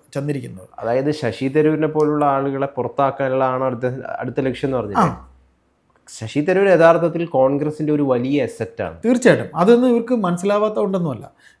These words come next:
Speaker 1: രാഹുൽ ഗാന്ധി എന്തുകൊണ്ട് അദ്ദേഹത്തിനെ പുറത്താക്കാൻ കളിക്കുന്നില്ലെന്ന് ചോദിച്ചാൽ രാഹുൽ ഗാന്ധിക്ക് അറിയാം എത്ര പൊട്ടൻഷ്യലാണ് ശശി തരൂരിനുള്ളതെന്ന് അറിയാം.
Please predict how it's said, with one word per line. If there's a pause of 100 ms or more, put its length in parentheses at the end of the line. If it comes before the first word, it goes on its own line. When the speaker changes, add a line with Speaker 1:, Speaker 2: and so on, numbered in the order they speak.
Speaker 1:
രാഹുൽ
ഗാന്ധി
എന്തുകൊണ്ട്
അദ്ദേഹത്തിനെ
പുറത്താക്കാൻ
കളിക്കുന്നില്ലെന്ന്
ചോദിച്ചാൽ
രാഹുൽ
ഗാന്ധിക്ക്
അറിയാം (360)
എത്ര
പൊട്ടൻഷ്യലാണ്
ശശി
തരൂരിനുള്ളതെന്ന്
അറിയാം.